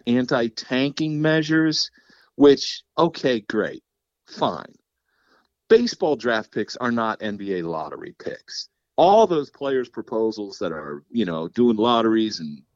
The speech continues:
top picks and trying to address the tanking,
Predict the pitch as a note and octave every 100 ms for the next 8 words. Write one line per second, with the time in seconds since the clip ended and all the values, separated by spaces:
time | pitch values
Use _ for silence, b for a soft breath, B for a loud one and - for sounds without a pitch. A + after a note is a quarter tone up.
0 | _ - - C#3+ - C#3 C#3+ - F#2+ D#2+
1 | B B B E3 F3+ E3+ D#3 A2 _ -
2 | - - G#2+ A#2 A#2 - F2+ - - A#2
3 | A#2+ - B2+